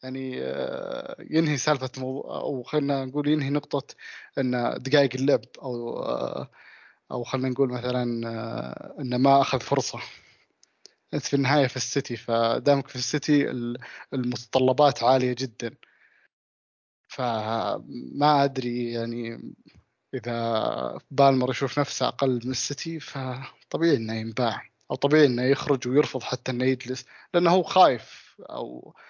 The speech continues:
يمكن عارف جوا نفسه إنه ما راح يقدر يستمر مع الضغوطات أو المتطلبات العالية اللي يطلبها بيب. بيب يعني متطلب دائم، يعني معايير عالية يحطها للاعبين، ف إنك تستمر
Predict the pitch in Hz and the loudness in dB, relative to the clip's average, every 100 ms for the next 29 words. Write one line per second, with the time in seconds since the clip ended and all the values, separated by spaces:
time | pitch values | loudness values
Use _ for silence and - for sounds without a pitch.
0 | - _ _ 135 - 147 139 170 143 - | -20 _ _ -16 -6 2 6 6 4 -8
1 | - 147 143 151 - 139 123 123 135 151 | -6 -2 0 -2 -4 -8 -8 -4 2 2
2 | - 147 127 135 - 120 120 123 - _ | 2 -6 -8 -10 -10 -14 -14 -14 -16 _
3 | _ - _ 131 - 151 143 127 120 117 | _ -20 _ -12 -8 -2 -2 -2 -4 -4
4 | 117 120 123 127 127 123 127 127 - 123 | -6 -6 2 2 2 -6 -6 -6 -2 -2
5 | 127 123 - 123 127 117 107 120 - 127 | 0 0 0 2 2 2 -8 -10 -8 -6
6 | 117 117 120 _ _ _ - _ _ _ | -6 -8 -10 _ _ _ -20 _ _ _
7 | - - 170 202 185 170 156 143 139 170 | -14 -10 -4 -4 2 2 2 0 0 0
8 | 156 117 135 131 113 110 113 123 127 _ | 0 0 2 2 0 -6 -8 -10 -16 _
9 | 143 127 139 160 135 123 151 120 110 - | 2 4 6 6 6 6 6 4 -4 -12
10 | - - - - - _ _ - 127 - | -20 -20 -20 -20 -20 _ _ -16 -14 -8
11 | 120 120 120 123 120 123 107 135 123 120 | -6 -4 0 0 0 -6 -4 -2 0 0
12 | 123 123 120 - - - - - _ _ | -2 -4 -10 -18 -20 -20 -20 -20 _ _
13 | - - 139 131 - 156 - 160 165 | -10 -8 -6 -8 -4 -4 2 4 4